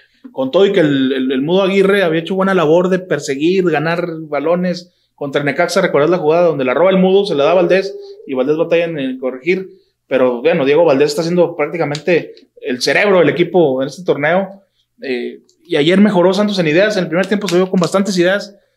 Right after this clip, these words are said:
Eh, la gente se volvió a ilusionar porque volvió a ver al equipo que por lo menos sabe llegar.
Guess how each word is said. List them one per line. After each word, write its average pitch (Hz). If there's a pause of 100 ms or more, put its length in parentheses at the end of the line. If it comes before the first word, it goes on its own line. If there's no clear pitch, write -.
(400)
Eh, 127 (160)
la 143
gente 170
se 170
volvió 139
a -
ilusionar 180
porque 175
volvió 131
a 175
ver 180
al 175
equipo 165
que 151
por 127
lo 139
menos 185
sabe 185
llegar. 160